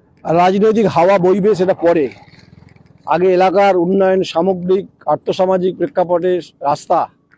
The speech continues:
যেটাকে বলা হয় হার্টলাইন, ফুসফুস, তা ক্ষতিগ্রস্ত হচ্ছে। এর ফলে মানুষের জীবনে ক্ষতিগ্রস্ত হচ্ছে, লাং প্রবলেম,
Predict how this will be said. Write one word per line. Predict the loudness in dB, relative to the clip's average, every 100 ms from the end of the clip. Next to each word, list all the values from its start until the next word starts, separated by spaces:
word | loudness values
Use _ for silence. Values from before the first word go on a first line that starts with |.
| _ _ _ _ _ _
যেটাকে | -6 -4 0
বলা | 0
হয় | 0 2
হার্টলাইন, | 0 0 0 0
ফুসফুস, | 0 -4 -4 -8 -8 -10 _
তা | -8
ক্ষতিগ্রস্ত | -6 -4 -4 -4 -4 -4
হচ্ছে। | -6 -4 -6 -8 _ _ _ _
এর | -4 -2
ফলে | 0 0 0
মানুষের | 0 0 0 -2
জীবনে | 0 0 0
ক্ষতিগ্রস্ত | -2 -4 -4 -6 -2
হচ্ছে, | -4 -2 -4 -6 -8 _ _ -20 -20 -16 -4
লাং | 0 0
প্রবলেম, | 0 0 2 0